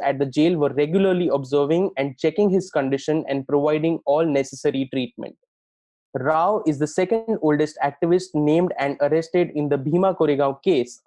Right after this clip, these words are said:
after eighty-three-year-old tribal activist Stan Swamy. In August this year, News Laundry's Manisha Pandey had done an interview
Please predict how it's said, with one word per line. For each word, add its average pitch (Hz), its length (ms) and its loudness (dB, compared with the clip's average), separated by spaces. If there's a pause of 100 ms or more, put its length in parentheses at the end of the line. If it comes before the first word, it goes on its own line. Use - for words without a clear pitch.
(120)
after 156 300 0
eighty-three-year-old 156 920 2
tribal 151 340 2 (120)
activist 135 480 -2 (180)
Stan 139 360 -2
Swamy. 123 380 -4 (880)
In 147 80 2 (140)
August 208 320 -2
this 147 180 -4
year, 147 160 4
News 160 400 0
Laundry's 180 380 2
Manisha 147 480 0
Pandey 165 400 2
had 139 180 -2
done 147 220 2
an 160 100 -2 (140)
interview 180 360 2